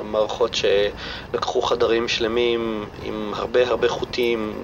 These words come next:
מאוד, מאוד לא דומה לדברים שאנחנו מכירים היום. באמת, הלוגיקה הייתה ממומשת בעזרת, אה, שפופרות ואקום. אה,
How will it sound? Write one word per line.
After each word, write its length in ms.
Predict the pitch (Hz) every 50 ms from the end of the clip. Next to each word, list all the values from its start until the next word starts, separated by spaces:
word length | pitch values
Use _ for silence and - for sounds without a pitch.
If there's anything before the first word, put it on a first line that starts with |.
| - 123
מאוד, 280 | 123 123 127 123 120 131
מאוד 160 | 131 123 120
לא 120 | 120 117
דומה 180 | 117 120 117 117
לדברים 260 | 113 107 - 110 107
שאנחנו 300 | 104 - 123 - - 110
מכירים 380 | 101 98 - 107 98 101 98 -
היום. 280 | 98 107 131 160 165 160 - - - - - - - - -
באמת, 380 | - 110 113 117 110 - - - - - - - - - -
הלוגיקה 600 | 107 107 107 104 104 110 117 117 120 113 - - 110
הייתה 220 | 107 107 107 101
ממומשת 320 | 101 101 98 98 - - 98
בעזרת, 460 | - 101 98 101 101 104 98 - -
אה, 120 | 95 92 87
שפופרות 460 | - - - - - 110 104 - -
ואקום. 300 | 113 - - - - 180 170 - - - - - - - - - - - - - - -
אה, 540 | 101 98 101 104 107 107 107 107 107 107